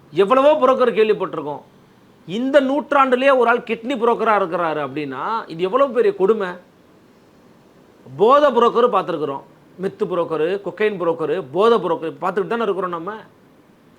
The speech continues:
போதை புரோக்கர் பார்க்குறோம், ஆ, மீடியால புரோக்கர் பார்க்குறோம். உங்களை நடிக்க வைக்கணுமா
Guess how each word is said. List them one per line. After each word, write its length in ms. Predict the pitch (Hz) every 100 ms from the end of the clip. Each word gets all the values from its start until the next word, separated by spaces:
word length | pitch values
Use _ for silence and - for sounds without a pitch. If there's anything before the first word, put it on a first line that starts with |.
| _ _ _ _ -
போதை 300 | 151 240 254
புரோக்கர் 360 | 208 208 - 220
பார்க்குறோம், 400 | 175 151 135 123 135 - _ - - - - _ _ _ _ _ -
ஆ, 120 | 180
மீடியால 600 | 185 226 269 269 240 240
புரோக்கர் 380 | 185 208 214 196
பார்க்குறோம். 460 | 170 156 135 131 143 - _ _ _ _ _ _ _ _ _ _ _
உங்களை 260 | 170 190 185
நடிக்க 260 | 196 226
வைக்கணுமா 460 | 220 196 175 175 196